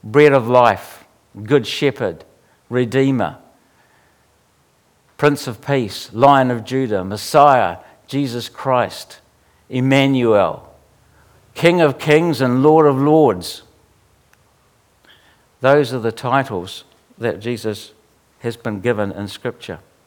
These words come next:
So I want, wish to pray now, and I'd like you to join me.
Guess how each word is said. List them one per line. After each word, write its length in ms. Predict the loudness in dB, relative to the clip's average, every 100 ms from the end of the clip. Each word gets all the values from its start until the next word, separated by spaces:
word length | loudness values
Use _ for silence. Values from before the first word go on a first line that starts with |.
| _ _ _ _ _ -20 -20 -20 -20 -20 -20 _ _
So 160 | -4 2
I 220 | 4 6
want, 340 | 4 0 -4
wish 160 | -10 -10
to 100 | -10
pray 280 | -2 -2 0
now, 180 | -2 -2
and 220 | -4 -6
I'd 160 | -4 -2
like 240 | -4 -4
you 60 | -10
to 100 | -8
join 340 | -4 -4 -4
me. 200 | -6